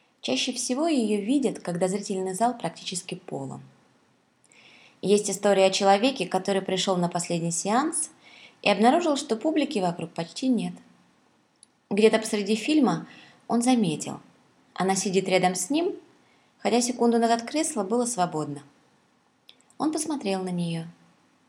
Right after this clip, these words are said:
Она повернула голову и тоже взглянула на него.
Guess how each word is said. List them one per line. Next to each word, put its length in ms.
Она 240
повернула 560
голову 500
и 100
тоже 260
взглянула 480
на 40
него. 380